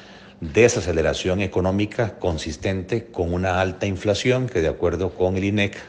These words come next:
a julio fue de un doce punto trece por ciento,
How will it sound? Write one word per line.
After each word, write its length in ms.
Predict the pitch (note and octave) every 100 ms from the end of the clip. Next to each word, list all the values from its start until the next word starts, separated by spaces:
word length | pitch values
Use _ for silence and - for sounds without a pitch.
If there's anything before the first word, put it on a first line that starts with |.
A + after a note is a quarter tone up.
| -
a 100 | D#2+
julio 480 | - F#2+ F2 F#2 F#2
fue 400 | - F2 F2 F2
de 200 | D#2+ D#2
un 400 | D2+ F2 - D2+
doce 380 | E2+ D#2+ - D#2+
punto 600 | - - F2+ E2 F2 D#2
trece 340 | F#2 F2+ -
por 200 | - A2
ciento, 480 | C3+ G#2+ G#2 C3